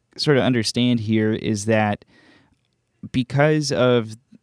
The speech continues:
the rhetoric and conspiracy theories and that sort of thing that come out of, you know, Fox News and,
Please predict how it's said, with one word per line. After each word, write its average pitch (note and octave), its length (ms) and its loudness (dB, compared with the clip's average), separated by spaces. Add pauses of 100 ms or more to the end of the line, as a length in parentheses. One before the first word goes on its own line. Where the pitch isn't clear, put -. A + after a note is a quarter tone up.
(140)
the A2+ 160 -2
rhetoric A2+ 560 2
and G#2 140 -2
conspiracy A2 500 -2
theories G#2+ 760 -2
and G#2 480 -4
that G#2+ 180 -4
sort G#2+ 180 -2
of G2+ 80 -6
thing G#2 220 -2
that G#2 180 -4 (340)
come A#2 300 2
out G#2+ 300 -2
of, G2+ 320 -2 (140)
you G#2+ 160 -4
know, G2+ 120 -4
Fox G#2+ 440 -4
News A#2 600 2
and, G2 460 -6